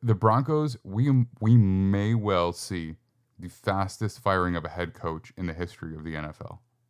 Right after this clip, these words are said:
I genuinely believe that's the possibility because Walton, the new owner, A, has zero ties to that staff. Zero. He also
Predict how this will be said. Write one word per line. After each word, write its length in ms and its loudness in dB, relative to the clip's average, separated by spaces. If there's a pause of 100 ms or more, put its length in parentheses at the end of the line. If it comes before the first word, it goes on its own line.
(400)
I 160 0
genuinely 460 4
believe 260 -2
that's 220 -2
the 120 -14
possibility 640 -6
because 440 -6 (880)
Walton, 500 0
the 80 2
new 300 0
owner, 480 0 (320)
A, 220 2
has 280 2
zero 760 0 (120)
ties 600 -2 (420)
to 140 -6
that 300 -2
staff. 380 -8 (720)
Zero. 460 -2 (760)
He 240 -8
also 680 -2